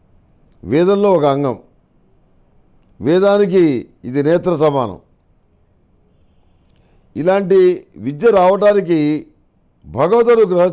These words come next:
చాలా ముఖ్యం, జాతకంలో ఉన్న గ్రహగతులు చాలా ముఖ్యం,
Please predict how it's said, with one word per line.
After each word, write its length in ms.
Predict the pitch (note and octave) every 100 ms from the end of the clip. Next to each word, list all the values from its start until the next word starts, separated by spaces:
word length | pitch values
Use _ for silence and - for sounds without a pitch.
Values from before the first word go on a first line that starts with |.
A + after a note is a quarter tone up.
| C#3
చాలా 200 | C#3+ D3+ C3
ముఖ్యం, 300 | A2+ - - _ _ _ _ _ _ _ _ _ _ _ _ _ _ _ _ _ _ _
జాతకంలో 560 | - D3 E3+ G#3+ G#3+ G3+
ఉన్న 120 | F#3 D#3+ A2 - _ F2
గ్రహగతులు 460 | D3 E3 G3+ G#3+ C#3
చాలా 180 | D3+ C#3+ A#2+
ముఖ్యం, 280 | G2+ -